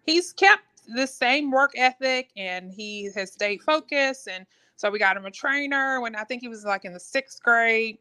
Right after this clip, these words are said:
And he, you know, kinda stayed focused, kinda always been under the radar, but has had this drive to prove everybody wrong. You know, even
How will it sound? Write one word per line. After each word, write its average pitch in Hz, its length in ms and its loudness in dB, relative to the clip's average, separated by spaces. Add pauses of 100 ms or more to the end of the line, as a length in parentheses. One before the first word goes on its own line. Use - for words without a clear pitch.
(460)
And 185 600 -4
he, 226 560 -6
you 226 100 -2
know, 202 160 2
kinda 208 440 2
stayed 196 380 -8
focused, 247 480 -2
kinda 240 320 0
always 220 460 -2
been 214 400 -4 (500)
under 220 360 0
the 214 80 0
radar, 208 680 2
but 185 200 -4
has 208 320 -4
had 214 520 -4
this 196 200 -6
drive 185 640 0
to 185 100 -10
prove 247 380 -4
everybody 190 720 -2
wrong. 180 520 -6
You 196 60 -12
know, 175 300 -4
even 202 400 -10